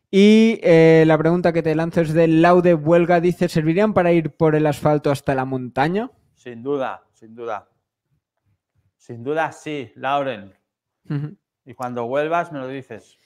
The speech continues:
Speaker 1: Oski dice, lo que dices, eh, son ideales para los que vamos a acabar e intentar hacerlo bien, estas,
Speaker 2: Sí,
Speaker 1: estas
Speaker 2: sí, sí,
Speaker 1: hierro.
Speaker 2: yo creo que sí, sí, sí.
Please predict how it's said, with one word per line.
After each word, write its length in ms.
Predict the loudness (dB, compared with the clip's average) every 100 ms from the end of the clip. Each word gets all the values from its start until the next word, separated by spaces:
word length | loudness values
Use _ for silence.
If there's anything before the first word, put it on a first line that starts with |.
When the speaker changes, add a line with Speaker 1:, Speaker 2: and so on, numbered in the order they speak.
| _ _ _ _ _
Speaker 1:
Oski 340 | -2 2 4
dice, 260 | 6 6 4
lo 140 | 2
que 100 | 2
dices, 580 | 2 2 2 2 0 -12 -4
eh, 380 | 0 0 0 0
son 180 | -2
ideales 400 | 0 2 2 0
para 200 | -2 -2
los 120 | -2 -2
que 80 | -4
vamos 220 | -2 -4
a 60 |
acabar 300 | -4 0 0
e 40 | 0
intentar 460 | -2 -6 -2 -2
hacerlo 580 | -2 -4 -4 -2 -2 -2
bien, 380 | -6 -12 -16 -20
estas, 320 | -20 _ -14
Speaker 2:
Sí, 80 | -10
Speaker 1:
estas 420 | -8 -8 -10 -10
Speaker 2:
sí, 100 | -10 -10
sí, 40 |
Speaker 1:
hierro. 140 | -10
Speaker 2:
yo 160 | -10 -10
creo 120 | -8
que 100 | -10
sí, 340 | -10 -14 -14 -16 _
sí, 240 | _ -18 -18
sí. 260 | -18 -18